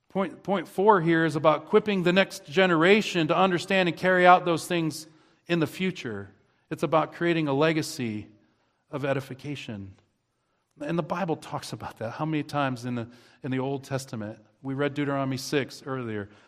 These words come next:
Pass it on to the next generation.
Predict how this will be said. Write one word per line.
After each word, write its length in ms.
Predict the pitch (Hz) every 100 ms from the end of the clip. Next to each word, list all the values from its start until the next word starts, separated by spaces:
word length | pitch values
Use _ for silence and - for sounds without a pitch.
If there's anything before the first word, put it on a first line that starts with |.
| _
Pass 560 | - 139 139 147 135 -
it 160 | 120 -
on 580 | 131 135 135 107 95 - _ _ _ _ _ -
to 140 | 139
the 100 | 123
next 300 | 120 127 -
generation. 840 | - 120 110 113 123 - 104 92